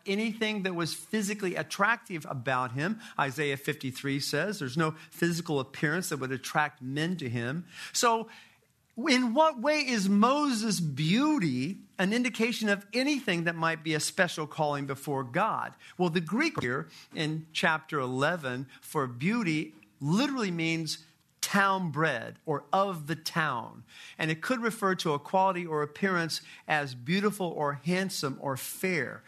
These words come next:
So evidently, there was something in Moses' beauty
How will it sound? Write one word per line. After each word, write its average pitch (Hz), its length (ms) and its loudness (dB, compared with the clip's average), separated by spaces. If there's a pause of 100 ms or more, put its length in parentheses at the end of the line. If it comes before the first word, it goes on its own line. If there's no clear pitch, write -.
(320)
So 214 420 2 (340)
evidently, 202 1000 2 (140)
there 196 140 6
was 185 160 0
something 294 520 2
in 233 260 4
Moses' 233 520 2
beauty 175 840 2